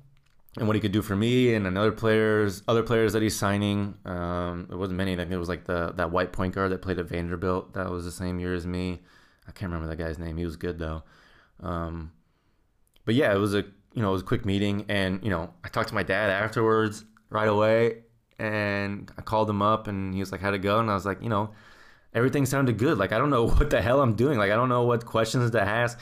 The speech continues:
I don't know how to talk to this guy." Like, you know,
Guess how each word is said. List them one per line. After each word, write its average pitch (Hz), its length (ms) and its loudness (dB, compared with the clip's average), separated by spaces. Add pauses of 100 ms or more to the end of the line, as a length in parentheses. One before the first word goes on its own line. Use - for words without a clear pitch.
(420)
I 107 100 -2
don't 113 160 2
know 113 460 2 (400)
how 113 100 -2
to 110 80 0
talk 113 340 -2
to 123 60 0
this 110 200 0
guy." 110 340 4
Like, 95 540 2 (520)
you 117 120 -4
know, 87 160 -4